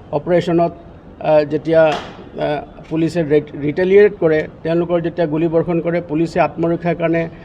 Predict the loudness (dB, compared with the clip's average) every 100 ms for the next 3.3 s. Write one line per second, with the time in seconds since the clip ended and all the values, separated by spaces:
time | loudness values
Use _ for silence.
0 | -20 -18 -8 -4 -2 -4 -6 -2 -2 2
1 | 2 2 0 0 -2 0 0 2 -2 -4
2 | -16 -18 -6 -2 0 4 6 4 2 0
3 | 0 -4